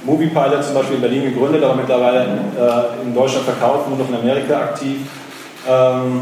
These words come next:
oder zumindest in Amerika von den Gründern betrieben. Etsy ist ein internationales Unternehmen und so weiter. Also da sieht man schon, dass es eine relativ klare Verzahnung gibt. Ähm, äh, man sieht ja vor allem auch, dass hier unglaublich viel passiert.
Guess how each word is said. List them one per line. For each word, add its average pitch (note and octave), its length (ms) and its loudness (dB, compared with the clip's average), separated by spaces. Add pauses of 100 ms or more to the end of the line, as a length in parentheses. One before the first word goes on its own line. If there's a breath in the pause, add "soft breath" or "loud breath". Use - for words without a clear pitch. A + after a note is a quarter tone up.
oder A#2+ 160 0
zumindest A#2 320 -2
in A2+ 60 -2
Amerika A2 280 2
von A2+ 140 0
den A2 140 0
Gründern D3+ 180 2
betrieben. B2+ 400 -2
Etsy C3 300 -4
ist B2+ 100 -4
ein B2+ 160 -6
internationales A#2+ 560 -2
Unternehmen A#2 320 -2
und A#2+ 100 -4
so A2 120 -4
weiter. D3+ 480 0 (200)
Also B2 140 0
da C3+ 80 4
sieht E3 160 0
man F3 100 2
schon, D#3+ 200 2
dass D#3 120 2
es D#3+ 140 -2
eine C#3+ 160 2
relativ E3 400 -2
klare C#3+ 320 2
Verzahnung C#3+ 640 2
gibt. C3+ 240 -2
Ähm, B2+ 560 0
äh, B2 540 0
man A#2+ 100 2
sieht D#3 140 0
ja D#3+ 80 4
vor C#3 160 2
allem - 160 0
auch, C3 180 0
dass - 160 -2
hier C3+ 100 0
unglaublich B2 340 -2
viel - 160 -10
passiert. A2 420 -2